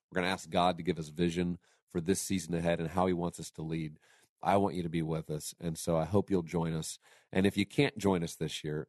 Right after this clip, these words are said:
just stay involved with what we're doing here. Keep checking back in. Keep going to Q ideas dot org. We have so many resources designed to help you as a leader have more confidence to engage the difficult issues, not to avoid them. So many people are avoiding these difficult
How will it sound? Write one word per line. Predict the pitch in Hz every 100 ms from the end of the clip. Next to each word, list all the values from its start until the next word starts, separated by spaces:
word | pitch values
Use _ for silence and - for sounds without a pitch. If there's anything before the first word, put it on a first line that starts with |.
| _ -
just | 160 147 - -
stay | - 156
involved | 160 92 95 95 87
with | 82 98
what | 95 -
we're | 90 80
doing | 87 87 90
here. | 92 - _ _ _
Keep | 143 -
checking | 131 120 110
back | 92 87 -
in. | 90 90
Keep | - -
going | 131
to | 101
Q | - 104
ideas | 92 92 90
dot | 85 87
org. | 90 90 85
We | 98
have | 104
so | - 131
many | 135
resources | 98 95 107 98 90 - 82 - _ _ _
designed | - 90 110 110
to | 101
help | 98 98
you | 104
as | 90
a |
leader | 87 92 92
have | 92 123
more | 135 117
confidence | - 95 - 87 80 - -
to | 92
engage | 85 90 90 82
the |
difficult | 78 92 90 - 80
issues, | 85 - 71 -
not | 127 -
to | 131
avoid | 92 110 110
them. | 82 65 _ _ _ _
So | - - 123
many | 139 135
people | 139 123 113
are | 98
avoiding | 82 92 104 98 80 76 82 143
these | 92 82
difficult | 87 98 98 - 87